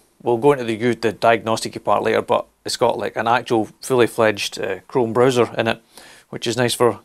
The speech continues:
Googling all those problems. Your usual stuff, like, you can screen, take screenshots of the screen and whatnot and all those other things, and record the screen and things like that. And the main diagnostic-y bit that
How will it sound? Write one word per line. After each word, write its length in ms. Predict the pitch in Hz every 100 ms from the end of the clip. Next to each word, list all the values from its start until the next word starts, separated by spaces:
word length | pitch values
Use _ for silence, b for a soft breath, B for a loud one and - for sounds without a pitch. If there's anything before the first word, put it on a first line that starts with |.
| -
Googling 400 | 139 123 123 123
all 200 | 123 123
those 160 | 120
problems. 560 | - 131 127 139 - - B B B B B B _
Your 100 | 170
usual 320 | 160 151 135
stuff, 340 | - 131 117 117
like, 160 | 113
you 60 | 110
can 300 | - 113 107 - -
screen, 480 | - - 113 113 - _ _ -
take 160 | 113
screenshots 800 | - - - 117 107 123 101 -
of 100 | 107
the 60 | 104
screen 400 | - 101 95 92
and 120 | 92
whatnot 440 | 104 98 95 98
and 80 | -
all 100 | 147
those 160 | 104 98
other 120 | 98
things, 360 | - 98 95 -
and 80 |
record 400 | 101 - 123 113
the 80 | 107
screen 360 | - 113 107 104
and 160 | 101 b b b b _ _ _ _ _ - -
things 240 | 208 220
like 100 | 202
that. 320 | 160 160 117 - B B B
And 180 | 123 123
the 60 | 123
main 320 | 135 131 110 b b
diagnostic-y 640 | - 120 117 113 107 120 127
bit 300 | 117 113 -
that 240 | 113 113